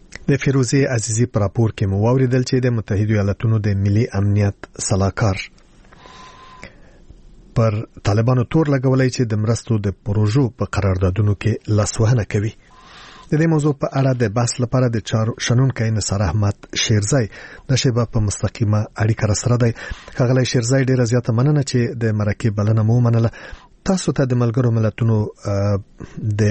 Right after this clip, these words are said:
مرستو د ویش او د قراردادونو د سپارلو په چاره او په بهیر کې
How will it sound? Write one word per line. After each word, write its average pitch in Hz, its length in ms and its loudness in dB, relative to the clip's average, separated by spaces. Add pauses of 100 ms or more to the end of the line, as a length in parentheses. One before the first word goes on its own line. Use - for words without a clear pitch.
(100)
مرستو 117 460 2
د 107 80 -2
ویش 110 320 2
او 104 120 0
د 101 100 -2
قراردادونو 104 680 2 (580)
د 113 220 2
سپارلو 120 480 0
په - 160 -6
چاره 110 300 0
او 107 100 2
په 110 160 -2
بهیر 104 320 2
کې 107 200 -2